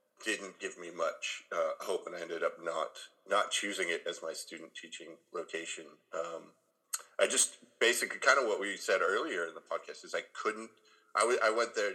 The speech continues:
during a day when they were sort of demonstrating their end of project, uh, you know, what the, these kids had developed. And I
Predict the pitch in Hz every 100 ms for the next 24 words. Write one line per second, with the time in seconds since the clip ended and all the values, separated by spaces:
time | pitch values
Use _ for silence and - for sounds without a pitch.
0 | - 101 98 92 92 92 90 87 85 -
1 | 92 85 80 95 95 90 - 90 87 85
2 | 85 82 80 71 - 85 82 82 - -
3 | 98 85 85 - - - _ _ - 87
4 | 82 85 - - _ _ - 85 82 -
5 | - 85 - - - 82 - 80 - 80
6 | 87 - - - - - - 90 87 -